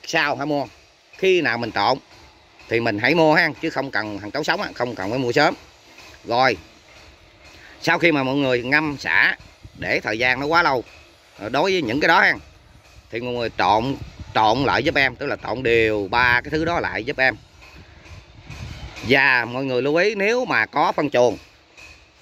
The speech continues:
phân bò ha, nhất là phân bò, phân chuồng, tại vì mình nhà vườn chọn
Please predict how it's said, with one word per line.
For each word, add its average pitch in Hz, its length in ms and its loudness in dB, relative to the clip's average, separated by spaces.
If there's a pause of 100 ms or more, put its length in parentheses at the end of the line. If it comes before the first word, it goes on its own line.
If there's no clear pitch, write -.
(300)
phân 156 180 4
bò 123 300 4 (880)
ha, 165 200 4
nhất 170 180 -4
là 135 60 -4
phân 139 160 -6
bò, 117 220 -2
phân 135 160 -8
chuồng, 120 240 -4
tại 127 120 -4
vì 120 120 -6
mình 110 460 -6
nhà 113 140 2
vườn 110 240 2
chọn 113 340 -2